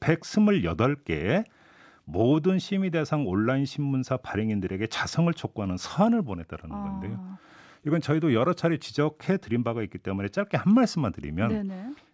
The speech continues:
Speaker 1: 따옴표 저널리즘이라는 게 있어요.
Speaker 2: 많이 얘기하죠.
Speaker 1: 그렇죠. 누가
Speaker 2: 네.
Speaker 1: 무슨 말을 하면 그 말을 그 직접 인용을 하기 위해서 겹따옴표를 따갖고 이제 언론에 보도를 하지 않습니까?
Speaker 2: 네.
Speaker 1: 팩트예요.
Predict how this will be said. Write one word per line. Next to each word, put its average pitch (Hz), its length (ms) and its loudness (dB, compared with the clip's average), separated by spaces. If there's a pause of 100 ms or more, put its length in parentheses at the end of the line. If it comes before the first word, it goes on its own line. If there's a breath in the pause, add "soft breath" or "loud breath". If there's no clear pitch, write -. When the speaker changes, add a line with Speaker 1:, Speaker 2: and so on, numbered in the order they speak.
(100)
Speaker 1:
따옴표 220 500 4
저널리즘이라는 87 760 -4
게 71 100 -12
있어요. 69 260 -16 (560 soft breath)
Speaker 2:
많이 196 260 -2
얘기하죠. 208 540 -2
Speaker 1:
그렇죠. - 300 -4
누가 190 260 4
Speaker 2:
네. 170 60 -2
Speaker 1:
무슨 110 240 0
말을 165 300 2
하면 190 360 4
그 - 160 0
말을 120 440 2
그 - 260 -6
직접 160 480 2
인용을 123 380 2
하기 117 140 -4
위해서 107 240 -4
겹따옴표를 160 720 0
따갖고 123 340 -2
이제 98 100 0
언론에 101 320 2
보도를 117 360 0
하지 110 200 0
않습니까? 180 480 -2
Speaker 2:
네. 180 60 -8 (280 loud breath)
Speaker 1:
팩트예요. 143 580 2